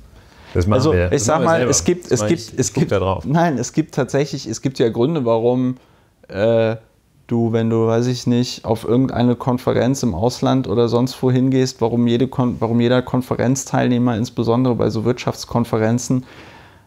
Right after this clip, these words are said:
Speaker 2: einen U-S-B-Stick geschenkt bekommt. Es hat auch Gründe, warum irgendwelche Unternehmen in, weiß ich nicht, äh, Shenzhen, Volksrepublik China, U-S-B-Sticks herstellst, die du dann, äh,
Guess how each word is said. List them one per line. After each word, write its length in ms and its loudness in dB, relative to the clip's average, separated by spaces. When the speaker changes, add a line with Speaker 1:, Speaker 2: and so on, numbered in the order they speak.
Speaker 2:
einen 360 -2
U-S-B-Stick 680 0
geschenkt 480 -2
bekommt. 420 -4
Es 300 -10
hat 160 -4
auch 240 -8
Gründe, 380 2
warum 260 4
irgendwelche 880 0
Unternehmen 800 2
in, 400 0
weiß 220 -2
ich 160 -8
nicht, 340 -2
äh, 320 -2
Shenzhen, 920 0
Volksrepublik 840 -2
China, 560 0
U-S-B-Sticks 880 -2
herstellst, 960 0
die 80 2
du 140 2
dann, 480 2
äh, 800 0